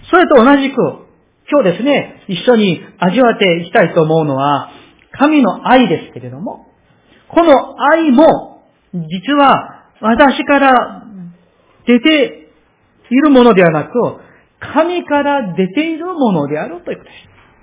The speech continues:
す。もちろんですね、神様は私たちを作られるときに、私たちの感情の袋の中に愛や、あるいは喜び、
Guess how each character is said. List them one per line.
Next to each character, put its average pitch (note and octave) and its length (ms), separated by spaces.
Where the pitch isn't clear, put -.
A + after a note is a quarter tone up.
す。 - 20
も F#3 80
ち C#4+ 80
ろ F4 100
ん D#4+ 40
で F#3+ 100
す F3+ 80
ね、 G3+ 100
神 F3 240
様 C#3 240
は C#3 300
私 D3 200
た F3 180
ち D3 100
を B3+ 340
作 - 180
ら A3+ 80
れ A#3+ 100
る F3+ 80
と D#3+ 140
き D3+ 80
に、 E3 420
私 E3 300
た F3 60
ち G3 60
の E3+ 380
感 A#3+ 400
情 G3+ 880
の G3+ 440
袋 D#4 240
の C#4+ 80
中 E3+ 280
に C#3 260
愛 D3+ 380
や、 D3 340
あ - 80
る D#4 80
い E4+ 60
は B3 340
喜 F3 80
び、 - 20